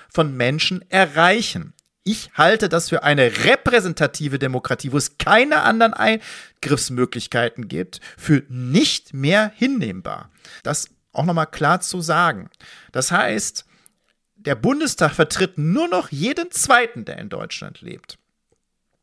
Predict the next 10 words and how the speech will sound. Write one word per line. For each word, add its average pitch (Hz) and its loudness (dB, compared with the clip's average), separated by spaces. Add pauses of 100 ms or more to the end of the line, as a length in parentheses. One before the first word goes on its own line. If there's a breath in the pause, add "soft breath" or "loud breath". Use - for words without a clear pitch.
(200)
Und 120 -8
jetzt 175 -2
gehen 226 2
wir 220 4
noch 226 2
einen 262 -12
Schritt - -8
weiter. 202 -4 (800 loud breath)
Die 143 -2
Bundesregierung 135 -4